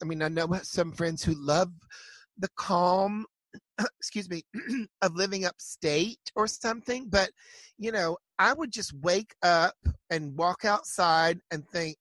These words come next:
"Oh my God, where's the <laughs> action? This is, this is deadly dull. Is there no trouble I can get into?"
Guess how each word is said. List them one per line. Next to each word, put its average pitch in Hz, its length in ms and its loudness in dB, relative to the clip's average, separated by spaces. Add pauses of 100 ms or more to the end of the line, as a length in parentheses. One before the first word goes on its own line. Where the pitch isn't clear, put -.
(120)
"Oh 147 220 -2
my 139 260 -4
God, 131 580 0
where's 135 340 -4
the 139 200 -12
<laughs> - 160 -2
action? - 440 0 (1040)
This 381 220 2
is, 185 260 -4 (240)
this 190 240 2
is 143 200 -8 (100)
deadly 160 600 2
dull. 156 560 2
Is 147 180 -4
there 151 140 -2
no 160 260 0
trouble 151 720 0
I 196 120 6
can 208 180 -4
get 208 220 0
into?" 220 580 -2